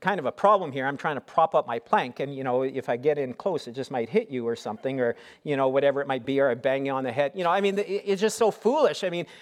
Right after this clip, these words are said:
but this is what we try to do. Thank you so much for, uh, you can keep that toothpick. That's for free. Um,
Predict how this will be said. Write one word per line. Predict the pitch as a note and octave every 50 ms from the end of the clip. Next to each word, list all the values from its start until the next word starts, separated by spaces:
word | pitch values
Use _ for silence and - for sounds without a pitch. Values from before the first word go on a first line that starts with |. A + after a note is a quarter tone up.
| - _ -
but | G#3+ A3 -
this | B3 C#4 C4+ -
is | C4+ A3+
what | B3 B3+ A#3+
we | B3 B3+
try | - - - A#3 A#3+ A#3+
to | A#3 A3
do. | E3+ A#3 B3 G3+ C3
Thank | - - D3+ D3 D3 -
you | - A#2
so | - - D3
much | C3 B2 B2 - - -
for, | - B2+ A#2+ A#2 A#2 A2+
uh, | A#2 A#2 A2 - - _
you | E3+ E3+
can | - C#3+
keep | - - - - -
that | - A#2+ B2
toothpick. | - - C3 - - - A2+ A2+ A2
That's | A2 A2+ - -
for | - - -
free. | - - - - - - - - - - - -
Um, | E3 D3+ C#3 B2+ A#2+